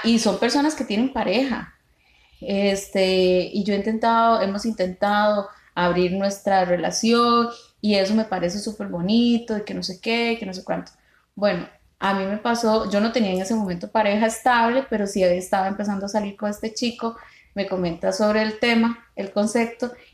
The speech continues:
y a mí me pareció así como que hice, como que hice un clic, como anillo al dedo.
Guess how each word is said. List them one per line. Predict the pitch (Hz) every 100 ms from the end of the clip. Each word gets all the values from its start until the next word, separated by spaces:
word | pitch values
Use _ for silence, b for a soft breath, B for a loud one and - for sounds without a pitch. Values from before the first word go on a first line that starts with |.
| B
y | - 226 233 254 -
a | 202
mí | 196
me | 185
pareció | 196 196 180 190
así | 190 226
como | 214 196
que | - 190
hice, | 185 202 269 269 269 - _ _ _ _ _ _ _
como | 240 226 208 - -
que | 226 214 202
hice | 214 240
un | 277 269
clic, | 254 226 -
como | 202 190
anillo | 190 214 226
al | 226
dedo. | 202 190